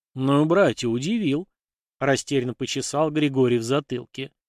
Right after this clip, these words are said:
«Я уж думал, не выйдет у тебя ничего. Ведь одно дело в книжке про такое читать, и совсем другое самому сделать».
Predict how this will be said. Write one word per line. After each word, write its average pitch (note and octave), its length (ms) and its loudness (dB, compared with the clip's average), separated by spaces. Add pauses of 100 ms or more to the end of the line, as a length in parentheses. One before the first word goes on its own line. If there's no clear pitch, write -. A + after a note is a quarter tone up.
(420)
«Я C3+ 300 6
уж D#3+ 100 2
думал, G#3+ 240 2
не A#3 140 0
выйдет F3 340 0
у G#3 40 -8
тебя F#3 220 -2
ничего. B2 540 -6 (180)
Ведь B2+ 200 -2
одно D3 260 2
дело D#3+ 240 4
в - 80 -6
книжке F#3+ 440 -4
про G3+ 120 -4
такое E3+ 380 0
читать, B2+ 380 -6
и A#2 40 -8
совсем D#3 460 -2
другое E3+ 320 4
самому G3+ 500 0
сделать». A#2 500 -10